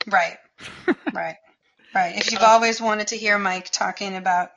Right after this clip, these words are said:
Speaker 1: pigeon toes and, uh, and lattes, this is, this is the clip for you.
Speaker 2: Well, thank you, Alicia, for bringing this to us.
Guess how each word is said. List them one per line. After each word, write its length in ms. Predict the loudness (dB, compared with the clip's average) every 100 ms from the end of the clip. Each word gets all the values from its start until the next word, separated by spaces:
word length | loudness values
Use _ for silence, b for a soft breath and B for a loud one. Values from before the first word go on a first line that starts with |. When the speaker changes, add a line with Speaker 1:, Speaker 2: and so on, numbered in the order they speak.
| _
Speaker 1:
pigeon 300 | -2 -2 -2
toes 500 | 0 0 0 -6 -8
and, 320 | -8 -8 -8
uh, 240 | -4 -2 -4 -10 B B B B B -8
and 220 | -4 -2
lattes, 1200 | 2 2 2 -2 -4 0 4 4 4 -2 -2 -8 -6
this 220 | -4 -4
is, 200 | -4 -6 -8
this 200 | -6 -4
is 100 | -6
the 80 | -10
clip 280 | -4 -6 -4
for 120 | -8
you. 380 | -8 -8 -10 -14 _ _ _ -14 b b b b _
Speaker 2:
Well, 320 | 2 2 0 -2
thank 240 | -2 0
you, 80 | -4
Alicia, 300 | -4 -6 -6
for 120 | -8
bringing 240 | -6 -4 -4
this 180 | -8 -6
to 200 | -4 -2
us. 340 | -4 -6 -12